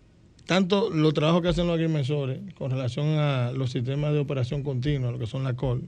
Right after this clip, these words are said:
sistemas de operación de referencia continua, la col, ningún agrimensor puede hacer un levantamiento si no está vinculado a una col, con un G P S, G N S S.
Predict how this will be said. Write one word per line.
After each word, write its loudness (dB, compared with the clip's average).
sistemas -2
de 2
operación -2
de 0
referencia -2
continua, -4
la -2
col, -4
ningún 4
agrimensor 4
puede 0
hacer -2
un 2
levantamiento 0
si -6
no 0
está 0
vinculado -2
a 0
una -2
col, -4
con -4
un 0
G 2
P -2
S, -4
G 0
N 4
S 0
S. -8